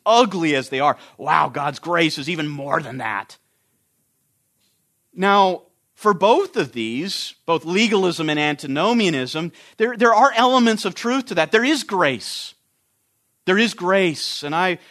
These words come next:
want to make sure that as we continue in First Thessalonians, there, there's gonna be points where this grace is gonna come out, and, and we hold that out to those who have fallen, who have failed. There is grace. And certainly even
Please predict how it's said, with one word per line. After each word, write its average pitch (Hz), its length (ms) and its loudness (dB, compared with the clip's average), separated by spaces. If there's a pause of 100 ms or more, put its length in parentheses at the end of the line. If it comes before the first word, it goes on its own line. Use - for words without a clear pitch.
(120)
want 190 140 2
to 196 40 0
make 180 140 -2
sure 196 480 2
that 143 300 -4
as 151 220 -8
we 160 140 -8
continue 175 420 -8
in 151 60 -6
First 165 240 -8
Thessalonians, 151 680 -6 (260)
there, 160 160 -6
there's 160 160 -6
gonna 165 120 -6
be 143 80 -4
points 170 460 -6
where 156 140 -4
this 147 200 -8
grace 160 340 -4
is 135 60 -16
gonna 165 140 -8
come 160 240 -8
out, 185 300 0 (240)
and, 175 120 -4
and 170 200 -2
we 156 80 -4
hold 214 460 0
that 175 200 2
out 170 280 0
to 160 120 -10
those 160 340 -6 (160)
who 196 120 -2
have 202 280 0
fallen, 123 600 -6 (320)
who 185 80 2
have 175 200 2
failed. 135 640 -4 (500)
There 131 140 -6
is 135 120 -10
grace. 170 680 -6 (1120)
And 202 140 -2
certainly 220 380 0
even 190 440 -2